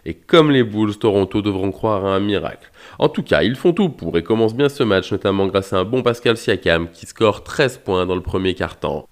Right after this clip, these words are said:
Les Wizards ont du mal à réagir et ne sont pas dans leurs habitudes de scoring, mais comme souvent, leur réveil va passer par un guard,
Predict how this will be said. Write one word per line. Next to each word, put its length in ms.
Les 120
Wizards 400
ont 80
du 140
mal 180
à 100
réagir 600
et 80
ne 100
sont 220
pas 200
dans 120
leurs 280
habitudes 540
de 140
scoring, 600
mais 140
comme 220
souvent, 360
leur 220
réveil 340
va 140
passer 340
par 240
un 100
guard, 440